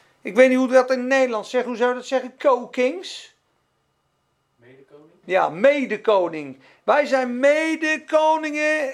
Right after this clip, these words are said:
Speaker 1: met God. En hij wil dat wij straks die Satan en zijn hele koninkrijk slopen. Daar heeft God voor gekozen. Die kan hem zo verfrommelen en in de hel werpen, maar God heeft ervoor gekozen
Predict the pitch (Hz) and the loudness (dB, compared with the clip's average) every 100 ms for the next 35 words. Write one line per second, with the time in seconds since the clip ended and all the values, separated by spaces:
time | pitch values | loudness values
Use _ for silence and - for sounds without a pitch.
0 | - 254 269 269 277 214 160 - 233 240 | -4 -2 -2 0 2 2 0 -6 -4 0
1 | 247 269 254 311 311 277 262 214 269 294 | 0 0 -2 -4 -2 0 -2 0 0 2
2 | 311 - 285 294 311 - 277 240 - 311 | -2 -6 -2 0 0 -6 -8 -6 -2 0
3 | 320 311 302 311 349 320 269 254 262 285 | 0 0 -2 -2 -4 -4 -4 -2 0 2
4 | 311 311 - 302 302 294 285 285 277 294 | 2 -2 -2 -2 -2 -4 0 0 -2 0
5 | 320 302 - 143 - _ _ 220 262 269 | 2 2 -2 -10 -12 _ _ 0 0 0
6 | - 311 - 302 233 233 339 330 214 135 | -2 -2 0 -4 -4 -6 -2 0 -2 -8
7 | 117 _ _ _ _ _ _ _ 226 277 | -18 _ _ _ _ _ _ _ -6 0
8 | 302 285 277 285 339 311 269 320 330 330 | 0 0 -2 0 0 -2 -8 0 0 2
9 | 320 311 294 294 269 262 302 330 302 311 | -2 -2 -4 -6 -2 0 0 0 0 0
10 | 311 320 277 247 226 320 339 277 277 214 | -2 -4 -4 -4 -2 -2 -2 -6 -8 -8
11 | 247 202 - 277 311 320 294 381 415 | -8 -8 -4 -2 -2 -4 -10 -10 -10